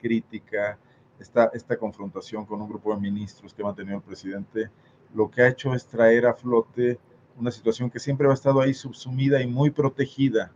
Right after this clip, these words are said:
por complicidades en el pasado, de una corte que era sensible a escuchar los litigios de oreja, como dicen los abogados, de la oficina presidencial, de los consejeros jurídicos del presidente de la República,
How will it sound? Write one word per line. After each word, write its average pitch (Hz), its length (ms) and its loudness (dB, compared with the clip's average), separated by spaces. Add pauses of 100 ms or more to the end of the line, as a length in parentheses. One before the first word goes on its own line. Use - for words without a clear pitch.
(120)
por - 140 -20
complicidades 110 840 0
en 101 100 -8
el 90 100 -16
pasado, 113 560 2 (560)
de 113 80 2
una 131 260 4
corte 131 380 0
que 113 160 0
era 131 140 2
sensible 160 680 -2
a 120 40 4
escuchar 107 600 -4 (240)
los 98 240 -12
litigios 110 720 -4
de 95 140 0
oreja, 113 500 2
como 87 320 -14
dicen 98 240 -14
los 92 140 -10
abogados, 95 580 -4 (600)
de 104 100 -2
la 101 80 0
oficina 120 440 -2
presidencial, 95 800 -4 (180)
de 98 80 -16
los 98 140 -12
consejeros 113 760 -2
jurídicos 98 640 -8
del 90 100 -10
presidente 95 440 -14
de 95 60 -10
la 95 100 -4
República, 104 720 -6